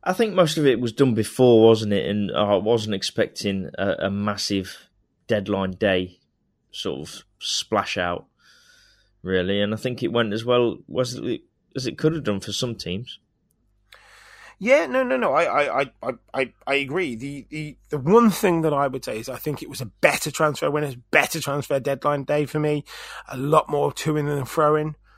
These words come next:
Speaker 2: um, than has been in previous years. I mean, if you think kind of like twenty twenty-one, twenty twenty, we were like, "Oh, that was a bit of a boring end, end to the transfer window," 'cause nothing really ever really happened.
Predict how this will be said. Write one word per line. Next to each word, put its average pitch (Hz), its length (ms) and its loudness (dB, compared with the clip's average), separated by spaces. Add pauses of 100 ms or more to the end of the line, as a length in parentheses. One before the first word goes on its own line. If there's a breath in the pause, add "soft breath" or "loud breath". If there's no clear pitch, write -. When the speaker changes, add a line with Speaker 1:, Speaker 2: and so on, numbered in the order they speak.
(500 soft breath)
Speaker 2:
um, 143 540 0
than 147 220 0
has 156 200 -6
been 180 180 -2
in 175 80 0
previous 208 380 -6
years. 117 160 -8
I 160 60 -2
mean, 170 260 2
if - 140 -8
you 226 80 -4
think 147 280 -4
kind 127 240 -6
of 123 120 -10
like 131 180 -6
twenty 135 240 -10
twenty-one, 156 640 0
twenty 123 240 -10
twenty, 170 580 -4 (380 loud breath)
we 180 180 2
were 156 140 -2
like, 143 260 -4
"Oh, 151 140 -8
that 175 140 -6
was 175 80 -8
a 135 60 -10
bit 110 120 -10
of 98 80 -14
a 101 80 -10
boring 98 340 -8
end, 95 380 -10
end 101 180 -14
to - 120 -14
the 98 160 -20
transfer - 340 -14
window," 117 480 -6
'cause - 340 -14
nothing 151 360 -6
really 156 800 -4
ever 147 220 -10
really 151 200 -6
happened. 139 540 -16